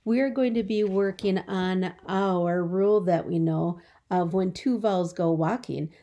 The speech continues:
the first one does the talking. But we're going to be working on words that have two vowels of E and A in the middle of them.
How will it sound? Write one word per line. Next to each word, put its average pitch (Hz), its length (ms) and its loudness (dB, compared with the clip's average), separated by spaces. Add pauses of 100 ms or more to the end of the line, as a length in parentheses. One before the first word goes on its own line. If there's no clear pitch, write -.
(140)
the 180 100 0
first 233 480 -2
one 151 220 -6
does 160 300 -2
the - 120 -6
talking. - 680 -8 (300)
But 185 160 0
we're 208 280 0
going 214 280 2
to 190 80 0
be 175 140 -2
working 175 360 -4
on 170 220 -2
words 170 340 -4
that 165 120 -2
have 160 320 -4 (420)
two 247 300 -2
vowels 196 540 0
of 165 160 -4 (160)
E 208 340 -6
and 180 220 -2 (200)
A 262 540 0
in 180 220 -2
the 170 80 -2
middle 165 380 -2
of 156 340 -6
them. - 400 -8